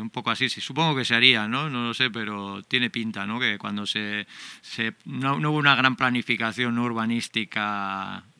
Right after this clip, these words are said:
mm, en estos barrios, ¿no? Sí, supongo que se haría un poco, venga,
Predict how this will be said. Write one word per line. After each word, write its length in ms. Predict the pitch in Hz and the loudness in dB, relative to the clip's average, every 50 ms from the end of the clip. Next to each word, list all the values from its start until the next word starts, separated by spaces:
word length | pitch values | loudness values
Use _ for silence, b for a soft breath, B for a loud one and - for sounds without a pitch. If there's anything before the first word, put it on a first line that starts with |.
| _ _ _ _ | _ _ _ _
mm, 260 | 113 101 101 101 98 | -6 -6 -4 -4 -4
en 100 | 98 101 | -4 -4
estos 260 | 104 104 - 104 104 | -4 -4 -4 -6 -6
barrios, 400 | 101 107 107 98 95 98 92 92 | -2 -2 -2 -2 -2 -4 -6 -6
¿no? 240 | 104 104 110 123 131 123 110 98 | -6 -4 -4 -4 -6 -6 -8 -10
Sí, 360 | 90 98 104 104 101 98 101 - | -10 -8 -8 -6 -6 -8 -8 -10
supongo 420 | - 107 104 - 113 110 117 117 | -10 -12 -10 -8 -6 -4 -4 -2
que 80 | 113 107 | -2 -2
se 120 | - - | 0 0
haría 140 | 107 107 110 | 0 0 -2
un 100 | 104 104 | -4 -4
poco, 220 | - 110 101 120 110 | -4 -4 -4 -4 -4
venga, 260 | 107 104 101 87 - | -4 -4 -6 -8 -10